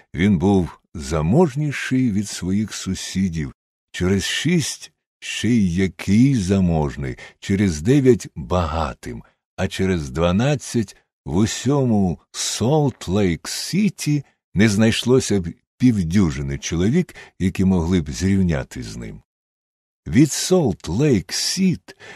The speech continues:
до далеких гір в Осач не було б імені відомішого, ніж ім'я Джона Фер'є. Одна єдина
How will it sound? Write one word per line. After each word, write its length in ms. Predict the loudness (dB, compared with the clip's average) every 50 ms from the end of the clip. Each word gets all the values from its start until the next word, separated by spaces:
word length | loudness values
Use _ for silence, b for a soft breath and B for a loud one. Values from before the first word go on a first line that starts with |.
| B B
до 200 | 0 2 4 6
далеких 640 | 6 6 8 8 8 6 6 4 2 2 4 4 4
гір 480 | 2 2 2 4 6 6 6 4 2 -2 -6 -8
в 180 | -8 -4 -2
Осач 840 | -2 -2 -2 -2 -6 -6 -4 -4 -4 -4 -4 -6 -10 -12 -12 -12 -14 _ _ _ _ _ _ -2
не 160 | 2 2 4
було 320 | 4 4 4 4 4 4 4
б 100 | 0 -2 _
імені 460 | 0 2 2 2 2 2 2 2 4
відомішого, 880 | 4 4 4 6 6 6 4 6 4 2 0 -2 -6 -8 -8 -8 -10 -12 -14 _ _ _ _ 2
ніж 280 | 4 4 4 2 0 0 2
ім'я 500 | 4 6 6 6 6 6 6 4 4 2 0
Джона 400 | -6 -6 -2 -2 0 0 -2 -4
Фер'є. 500 | -4 -8 -8 -10 -10 -12 -18 -20 -20 _ _ _ _ _ _ _ _ _ _
Одна 260 | -10 -6 -4 -2 -2
єдина 580 | 0 0 0 0 0 0 0 0 2 0 0 -2